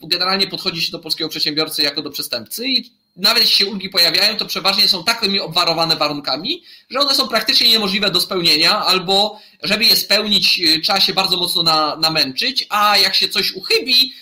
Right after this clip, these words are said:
to trzeba będzie oddać wszystko z odsetkami. To bardzo wielu przedsiębiorców mi nie dziękuję.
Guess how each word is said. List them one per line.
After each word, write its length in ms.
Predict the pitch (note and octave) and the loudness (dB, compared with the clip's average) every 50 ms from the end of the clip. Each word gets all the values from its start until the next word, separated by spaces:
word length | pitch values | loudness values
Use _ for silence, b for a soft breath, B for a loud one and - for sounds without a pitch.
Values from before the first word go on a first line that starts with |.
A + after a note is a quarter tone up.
| B B | B B
to 80 | A#3 | -4
trzeba 140 | A3+ B3+ A3+ | -2 0 2
będzie 180 | A#3 A#3 A#3 A#3+ | 2 4 4 4
oddać 240 | A3+ G3+ G#3 G3 | 4 2 0 0
wszystko 260 | - - - - G#3+ - | 2 0 0 0 0 -2
z 40 | |
odsetkami. 540 | - - - G3 - - - G2 - - - - | -2 -2 -2 -4 -2 -2 -4 -4 -6 -10 -14 -10
To 200 | - A3+ - E4 | -8 -8 -6 -4
bardzo 260 | - A#3 - - B3+ | -2 -2 0 0 0
wielu 160 | G#3+ A3+ A#3+ | 0 0 -2
przedsiębiorców 600 | - - G3+ - G3+ E3+ E3 E3+ E3 G#3+ G3 F3+ | -2 -4 -2 -2 -2 0 -2 -2 -2 -4 -8 -8
mi 160 | F3+ F#3+ G3 G3 | -6 -4 -2 0
nie 140 | E3+ D#3+ | 0 2
dziękuję. 420 | D#3+ E3+ F3 E3 E3 - A2 - | 2 2 0 -2 -4 -8 -10 -10